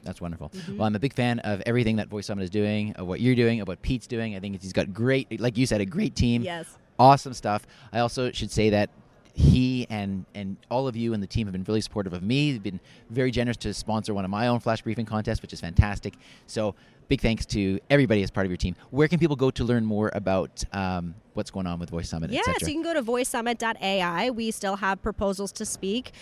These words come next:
Speaker 2: um, for Voice Summit, which is until March thirty-first, and then also for our Voice Global, which will be an online event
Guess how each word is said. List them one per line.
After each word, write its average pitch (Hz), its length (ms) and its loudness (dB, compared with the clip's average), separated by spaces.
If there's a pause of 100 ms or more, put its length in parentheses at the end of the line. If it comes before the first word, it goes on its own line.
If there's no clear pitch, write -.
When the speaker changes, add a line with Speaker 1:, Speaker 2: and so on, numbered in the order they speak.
(220)
Speaker 2:
um, 185 240 -2
for 220 220 -2
Voice 202 260 0
Summit, 190 300 -4
which 190 180 -12
is 190 140 -10
until 185 320 -10
March 180 240 -10
thirty-first, 180 580 -8
and 196 140 -6
then 190 100 -4
also 190 320 -8
for 180 160 -8
our 180 120 -4
Voice 180 320 -8
Global, 285 480 0
which 226 160 -6
will 214 80 -8
be 185 120 -8
an 180 120 -10
online 196 440 -8
event 175 380 -4